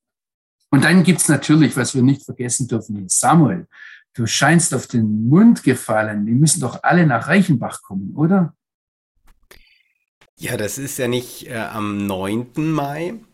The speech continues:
Speaker 2: sondern am zwölften bis vierzehnten Mai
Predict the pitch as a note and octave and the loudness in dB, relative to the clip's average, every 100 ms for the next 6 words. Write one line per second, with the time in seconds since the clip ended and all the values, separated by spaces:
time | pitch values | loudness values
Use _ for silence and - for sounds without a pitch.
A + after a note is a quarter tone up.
0 | _ - - B2+ A#2+ A2+ A2 G#2+ G2+ - | _ -12 -4 -4 -2 -6 -8 -12 -12 -10
1 | C3 D3+ D#3 C3+ B2 D3 D3 B2+ G#2+ G#2+ | -6 -6 -6 -8 -8 -8 -8 -6 -6 -8
2 | F#2+ F2 F#2+ A#2+ F#3 | -10 -8 -6 -6 -8